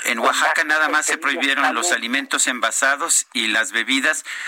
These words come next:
Speaker 1: con azúcar añadida. No se prohibieron las bebidas que tienen azúcar, este, azúcares de forma natural, ni se prohibieron los alimentos
Speaker 2: No,
Speaker 1: no
Speaker 2: eso
Speaker 1: envasados,
Speaker 2: no está
Speaker 1: nada más los
Speaker 2: prohibido.
Speaker 1: envasados.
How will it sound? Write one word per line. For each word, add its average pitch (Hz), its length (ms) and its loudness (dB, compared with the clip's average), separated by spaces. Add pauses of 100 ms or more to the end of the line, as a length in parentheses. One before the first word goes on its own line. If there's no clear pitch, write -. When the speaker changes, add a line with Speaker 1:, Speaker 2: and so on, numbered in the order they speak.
(180)
Speaker 1:
con 110 200 0
azúcar 127 460 0
añadida. 113 500 0
No 107 220 0
se 131 160 0
prohibieron 120 520 -2
las 107 200 0
bebidas 113 580 0 (360)
que - 100 -8
tienen 113 380 -2
azúcar, 110 640 0
este, 101 300 -2
azúcares 104 520 -2
de 101 80 -2
forma 113 320 0
natural, 113 420 -4
ni 123 100 -4
se 107 160 -2
prohibieron 117 440 -2
los 110 160 0
alimentos 110 480 -4
Speaker 2:
No, 196 80 2
Speaker 1:
no 113 80 2
Speaker 2:
eso 113 100 2
Speaker 1:
envasados, 110 400 0
Speaker 2:
no 175 60 2
está 156 140 0
Speaker 1:
nada 139 120 2
más 135 160 0
los 127 140 0
Speaker 2:
prohibido. 123 80 0
Speaker 1:
envasados. 92 580 -2